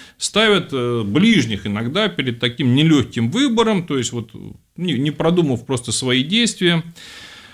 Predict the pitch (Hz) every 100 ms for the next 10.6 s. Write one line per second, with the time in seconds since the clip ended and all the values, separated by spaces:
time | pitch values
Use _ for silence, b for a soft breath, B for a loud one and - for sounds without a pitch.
0 | B B 110 110 117 110 113 101 156 180
1 | 247 240 160 165 202 147 117 160 156 123
2 | 117 110 - 120 127 127 120 104 90 85
3 | 85 87 107 143 139 127 123 220 - 175
4 | 190 175 214 269 247 151 120 147 147 113
5 | 113 104 101 - - 120 117 123 156 143
6 | 101 107 120 120 135 101 - 104 117 131
7 | 98 98 135 180 262 294 165 131 120 101
8 | 92 - 123 160 113 95 92 95 90 101
9 | 107 240 277 202 160 143 131 127 151 156
10 | 135 117 120 104 151